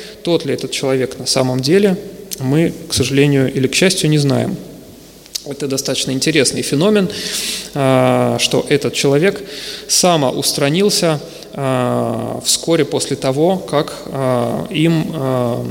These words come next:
была написана соответствующая программа, благодаря которой биткоин функционирует.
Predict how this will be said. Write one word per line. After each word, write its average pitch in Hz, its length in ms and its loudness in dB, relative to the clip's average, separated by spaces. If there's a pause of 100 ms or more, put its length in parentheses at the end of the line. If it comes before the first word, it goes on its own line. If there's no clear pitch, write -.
(160)
была 139 280 4
написана 143 460 -4
соответствующая 135 720 -2
программа, 131 600 2 (200)
благодаря 139 360 2
которой 156 380 -2
биткоин 131 540 0
функционирует. 127 840 -2